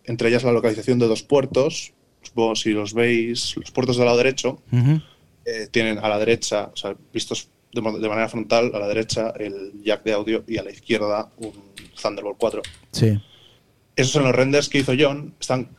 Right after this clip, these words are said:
Speaker 1: puestos al revés. Están puestos a la izquierda el jack de audio y a la derecha el U S B C. Y por sabe Dios qué motivo tuvieron que cambiarlo. Entonces, pues eso también se ve reflejado en los cats nuevos. Estos son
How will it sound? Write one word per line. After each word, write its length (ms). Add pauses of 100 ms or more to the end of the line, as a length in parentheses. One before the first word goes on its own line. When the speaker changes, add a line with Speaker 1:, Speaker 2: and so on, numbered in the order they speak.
Speaker 1:
puestos 220
al 80
revés. 320 (360)
Están 280
puestos 360
a 80
la 60
izquierda 680 (960)
el 200
jack 180
de 80
audio 320
y 80
a 40
la 80
derecha 420
el 180
U 20
S 120
B 60
C. 340
Y 60 (460)
por 240
sabe 320
Dios 180
qué 80
motivo 420
tuvieron 220
que 100
cambiarlo. 540
Entonces, 380
pues 160
eso 140
también 180
se 80
ve 80
reflejado 400
en 60
los 120
cats 280
nuevos. 160
Estos 200
son 220